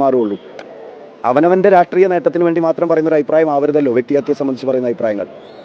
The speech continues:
ഇപ്പം എന്തായാലും വീഡിയോ ഇല്ല എന്ന് പറഞ്ഞിട്ടുണ്ടെങ്കിൽ അതിനെ സ്വാഗതം ചെയ്യുന്നു, സന്തോഷം. ഇത്രയും നാൾ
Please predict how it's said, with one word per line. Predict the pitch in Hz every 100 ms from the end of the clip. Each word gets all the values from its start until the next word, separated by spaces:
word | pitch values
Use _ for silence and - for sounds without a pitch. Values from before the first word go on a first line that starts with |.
| - -
ഇപ്പം | - 190
എന്തായാലും | 196 196 170
വീഡിയോ | 175 196 165
ഇല്ല | 160
എന്ന് | 170 156
പറഞ്ഞിട്ടുണ്ടെങ്കിൽ | 139 135 135 143 139
അതിനെ | 147
സ്വാഗതം | 123 123 143 135
ചെയ്യുന്നു, | 117 120 - - - 135
സന്തോഷം. | 131 131 151 143
ഇത്രയും | 156 170 156
നാൾ | 156